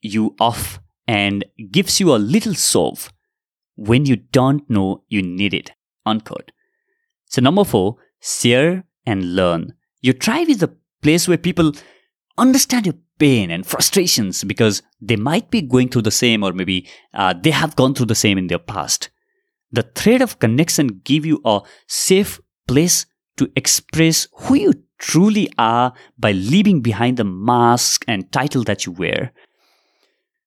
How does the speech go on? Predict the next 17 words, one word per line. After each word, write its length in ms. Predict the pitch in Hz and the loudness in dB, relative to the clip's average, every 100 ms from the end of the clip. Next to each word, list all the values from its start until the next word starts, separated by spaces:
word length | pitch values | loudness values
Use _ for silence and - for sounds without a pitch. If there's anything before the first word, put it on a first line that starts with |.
| - | -2
Your 140 | 151 | -2
tribe 480 | - - 175 226 185 | 0 -2 0 0 2
is 60 | |
a 60 | 143 | 0
place 280 | - 143 151 | 2 2 2
for 120 | 143 | 0
you 120 | 117 | 0
to 100 | 113 | -2
share 300 | - - 117 | -2 2 2
your 140 | 104 95 | 2 -2
pain 400 | _ 160 165 151 | _ 2 2 2
and 140 | 113 | 0
frustrations 720 | 131 123 147 147 147 147 143 | -2 0 2 2 2 0 0
and 220 | 113 98 - _ _ | 0 -2 -8 _ _
listen 420 | 98 104 170 190 | -4 2 2 2
to 100 | 147 | 0
theirs 560 | 104 98 65 69 - - | 0 0 -2 -4 -10 -10